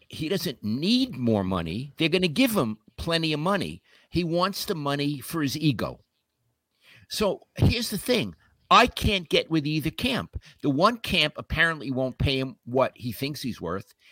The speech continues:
and he wants it for his ego. So you know what? I'm going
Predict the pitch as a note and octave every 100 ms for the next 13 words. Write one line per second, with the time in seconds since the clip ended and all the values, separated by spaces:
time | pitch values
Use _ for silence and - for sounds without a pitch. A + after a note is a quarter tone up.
0 | - _ C#3 D3 B3 A#3+ F3+ E3 - F#3
1 | F#3 F#3+ G3+ B3+ B3+ G#2+ - - F3 D3
2 | - G3+ F3 E3+ F#3 G3 G#3 G#3+ F3 C#3+
3 | F3 F3+ F#3